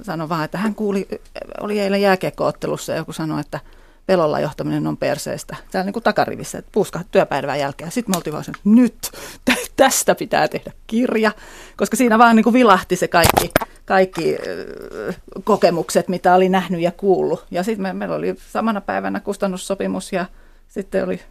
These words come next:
ti-, tiukka aikataulu, että tehtiin tää. Että se tavallaan niin kuin tuli, että se ei ollut se lähtökohta, että nyt me ollaan siitä kiinnostunut, vaan se tuli tällaisesta.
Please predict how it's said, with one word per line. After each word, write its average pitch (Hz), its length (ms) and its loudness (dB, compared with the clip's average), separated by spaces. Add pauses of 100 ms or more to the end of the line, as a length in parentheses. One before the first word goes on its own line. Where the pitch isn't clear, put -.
(100)
ti-, 190 200 -2
tiukka 185 360 0
aikataulu, 180 560 -4
että 185 260 -10 (280)
tehtiin - 380 -4
tää. - 120 -6
Että - 80 -10
se 180 60 -14
tavallaan 190 380 0
niin 180 80 -6
kuin 190 160 -10
tuli, 190 240 0 (200)
että - 140 -14
se 175 80 -2
ei 170 160 -2
ollut 170 200 -4
se 175 100 -4
lähtökohta, - 600 -4
että - 120 -10
nyt - 100 -14
me - 60 -8
ollaan - 160 -6
siitä - 220 -10
kiinnostunut, - 580 -12
vaan 73 160 -10
se - 140 -18
tuli - 240 -8
tällaisesta. - 500 -12